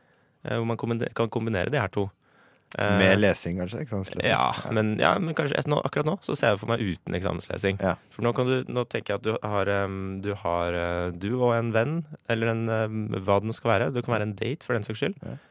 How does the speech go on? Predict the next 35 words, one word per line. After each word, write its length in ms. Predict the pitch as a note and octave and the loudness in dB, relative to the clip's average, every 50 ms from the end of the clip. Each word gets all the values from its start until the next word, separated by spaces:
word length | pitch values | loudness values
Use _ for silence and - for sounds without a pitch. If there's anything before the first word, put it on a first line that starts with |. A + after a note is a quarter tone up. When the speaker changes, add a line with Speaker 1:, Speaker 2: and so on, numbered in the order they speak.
| _ _ - | _ _ -2
Speaker 1:
Dere 220 | A#2+ A2 G2 A#2+ | -2 0 2 2
har 100 | A2+ F#2+ | 0 2
med 140 | F#2+ G2+ G#2+ | 2 -2 -2
et, 160 | - - - | -2 -4 -4
en 80 | G#2+ A2 | -4 -2
sekk 320 | - D3 D3+ _ - - - - - _ _ - | -2 -2 -2 _ -8 -20 -20 -20 -20 _ _ -8
med 480 | - G#2+ G#2+ G2+ G#2 G#2+ G#2 G#2+ G#2+ G#2 | -4 -2 0 0 0 0 0 -2 -2 -2
bordtennisrackester 1300 | G2+ G2 F2 - F#2 F#2 F2 F2 - - - F#2 F2+ F2+ F2+ F#2 - - - - - - - A2+ - A2 | -2 -4 -2 -2 -4 -4 -4 -6 -8 -6 -4 -2 -2 -2 -4 -6 -10 -14 -16 -12 -6 -2 -2 -2 0 0
<laughs> 40 | |
og, 200 | A2+ G#2 A2 A2 G2+ - - - - | -2 0 0 -2 -4 -6 -8 -4 -4
og, 100 | - A2 - - _ _ - - | -4 -4 -4 -6 _ _ -6 -4
og 100 | A2 G#2 | -2 0
en 160 | G2+ G2+ G#2 | 0 0 0
eller 160 | G#2 G#2 A2 - | -2 -2 -2 -2
to, 80 | G#2+ G#2 - - - - | -2 -4 -4 -10 -14 -6
to 160 | - A2+ A2+ | 0 0 4
baller 240 | G2+ F#2+ F2 E2+ F#2 | 4 4 4 4 2
er 80 | F2+ - | 0 0
fint, 140 | - - | -4 -2
for 100 | - - | 0 2
da 60 | F#2 F2+ | 4 4
har 80 | F2 | 4
du 20 | F2 | 2
Speaker 2:
Ja. 60 | F#2 | 2
Speaker 1:
en 80 | F2+ | 0
reserve. 260 | F2 F#2+ E2 E2+ A2+ D#3 - - - - - - - - _ _ | 0 0 0 0 -2 -6 -8 -14 -20 -20 -20 -20 -20 -20 _ _
Og 140 | - G2+ A#2 | -2 -2 -2
så, 340 | - - - - - A2 G#2+ G#2 G#2+ G#2+ G#2+ - - | -2 -4 -8 -2 0 2 2 2 0 0 -4 -6 -6
og 100 | - A2 | -6 -8
så 320 | - - - - - G2+ G2 G2 G2 G2 G2+ G2+ G2+ G2 G2+ G2+ G2 G2 G2+ - | -8 -8 -12 -8 -4 -2 0 0 0 0 0 0 -2 -2 -2 -4 -4 -2 0 2
er 140 | G2 G2 | 2 2
det 80 | G2+ F#2 | 2 0
lørdag, 300 | F#2 E2+ E2+ F2+ B2+ - _ _ _ _ _ _ _ _ - | 0 -2 0 -2 -2 -4 _ _ _ _ _ _ _ _ -14
tjuesjuende 400 | - - G#2 - - E2 - G2+ | -6 -6 -6 -4 -6 -6 -6 -6
april, 220 | G#2 A2 G#2+ C3+ | -6 -6 -8 -8